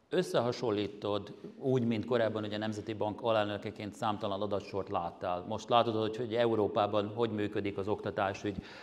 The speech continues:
Mit gondolsz, a szlovák oktatásügy mennyire van most jó karba? Tehát nyilván mindenhol vannak kihívások, de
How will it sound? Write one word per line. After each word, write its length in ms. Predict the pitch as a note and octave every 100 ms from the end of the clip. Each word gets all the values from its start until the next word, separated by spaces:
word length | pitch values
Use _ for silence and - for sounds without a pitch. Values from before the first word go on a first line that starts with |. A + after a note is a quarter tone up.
| - - - - _ _ _ _ -
Mit 180 | F#3+
gondolsz, 440 | D3 B2+ G#2+ G#2 -
a 40 |
szlovák 520 | G#2+ B2+ B2+ B2+ B2 - -
oktatásügy 600 | B2 C3 A#2+ A#2+ A2+ B2+
mennyire 320 | D#3+ A#2+ G2
van 140 | F#2+
most 240 | F2+ F2+ -
jó 200 | F#2 F2+
karba? 380 | F2+ D#2+ E2+ E2
Tehát 300 | G2+ A2+ B2
nyilván 580 | C3+ C3 B2+ A#2+ C3 C3
mindenhol 360 | C#3 C3+ B2 A#2+
vannak 280 | A#2 A2+
kihívások, 720 | A#2 A2+ A#2 G#2+ A2 G#2+ A#2 A2
de 260 | A2 A2